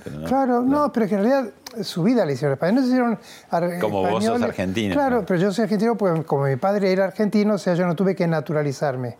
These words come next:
Speaker 1: Mm.
Speaker 2: Soy argentino por opción. Entonces ellos nunca se hicieron españoles porque esa cosa.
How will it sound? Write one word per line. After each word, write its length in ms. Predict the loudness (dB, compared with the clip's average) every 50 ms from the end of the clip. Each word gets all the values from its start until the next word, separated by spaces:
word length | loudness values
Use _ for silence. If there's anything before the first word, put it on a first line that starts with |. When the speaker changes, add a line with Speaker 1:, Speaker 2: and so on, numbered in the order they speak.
| -18 -12 -10
Speaker 1:
Mm. 180 | -8 -8 -8 -8
Speaker 2:
Soy 180 | -6 -4 -2 -2
argentino 400 | -2 -2 -2 0 0 0 0 0
por 120 | 0 0 0
opción. 400 | -2 -4 -4 -2 -2 -2 -2 -4 -10 -16 -20 -20 -20 -20 -20 -20 -10 -4
Entonces 500 | -2 -2 0 0 0 2 2 0 0 0 0
ellos 240 | 0 2 2 2 2
nunca 220 | 2 2 2 2
se 60 | 0
hicieron 220 | 2 2 2 2 0
españoles 420 | 0 0 0 0 2 0 0 0
porque 140 | 0 -2 -2
esa 160 | 0 -2 -4
cosa. 400 | -2 -2 -2 -2 0 -2 -2 -2